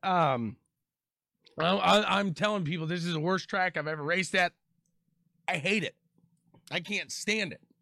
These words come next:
And then we move to the Classic one time, and I tried it, and I was like, "This is one of my favorite tracks. This is incredible."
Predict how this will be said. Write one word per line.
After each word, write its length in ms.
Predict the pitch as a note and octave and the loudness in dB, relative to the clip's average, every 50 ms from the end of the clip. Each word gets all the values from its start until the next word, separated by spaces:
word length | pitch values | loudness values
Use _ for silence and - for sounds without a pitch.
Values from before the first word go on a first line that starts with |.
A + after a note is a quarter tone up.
| _ _ _ _ _ _ _ _ _ _ _ - | _ _ _ _ _ _ _ _ _ _ _ -4
And 120 | D3 D#3+ D3 | 0 4 6
then 220 | F#3+ A3+ A#3 A#3 | 6 8 8 6
we 140 | A3+ G#3+ F#3+ | 4 4 4
move 540 | F#3 F#3+ A3+ A#3+ B3 B3 A#3+ A3+ G3 D3+ - - - - - - - _ _ _ _ - | 2 2 2 2 2 2 2 0 -2 -4 -8 -14 -20 -20 -20 -20 -20 _ _ _ _ -6
to 520 | - - A3+ A#3 A3 A3 G#3+ G#3 G3+ F#3+ - _ - - - - - _ - | 0 2 4 6 6 6 6 6 4 4 2 _ -16 -20 -20 -20 -18 _ -4
the 580 | C3+ C#3 E3+ F#3 F3+ F3 E3+ D#3+ D#3 D3+ D3+ - _ _ _ _ _ - | 0 2 2 4 4 2 2 2 2 0 -2 -4 _ _ _ _ _ -8
Classic 560 | - - F#3+ G3 G3 G3+ G3 - - F3 D3 E3+ | 0 2 4 6 6 4 4 2 -2 -2 -2 -2
one 160 | E3+ E3 D#3 | -2 -2 -2
time, 260 | C#3+ D#3+ D#3 D3 D3 | -2 0 0 0 0
and 60 | C#3+ | -2
I 60 | C#3 | -4
tried 220 | C3+ - E3+ F3 E3+ | -4 -2 -4 -4 -2
it, 20 | F3 | -2
and 80 | E3+ | -4
I 20 | E3 | -4
was 80 | D3+ | -4
like, 140 | C#3+ C#3 C#3+ _ _ _ _ _ _ _ _ _ _ _ _ _ - | -6 -6 -8 _ _ _ _ _ _ _ _ _ _ _ _ _ -4
"This 260 | - C3 F3 E3+ - C4+ | 2 2 2 2 2 0
is 80 | C4 | 0
one 160 | A#3 A#3 F3+ | 2 4 4
of 80 | C#3+ C#3 | 4 2
my 140 | C3+ A#2+ G#2+ | 2 0 -2
favorite 400 | - - A2 G#2 F#2 F2 F2+ - | -4 -4 -4 -4 -4 -4 -8 -6
tracks. 680 | - - D#3 G#3 A#3+ B3+ A3 - - - - - - _ _ _ _ _ _ _ - | -2 2 4 4 4 4 2 0 -4 -12 -14 -14 -16 _ _ _ _ _ _ _ -2
This 220 | D3 F#3 A3+ - D4+ | 0 0 2 2 2
is 140 | D#4 A#3+ A3+ | 2 4 4
incredible." 760 | F#3+ F3+ E3 - F#3 G#3+ C#4 D4+ D#4+ - G#3+ D3 G#2 G#2+ | 4 2 2 4 6 8 8 8 8 8 6 4 4 2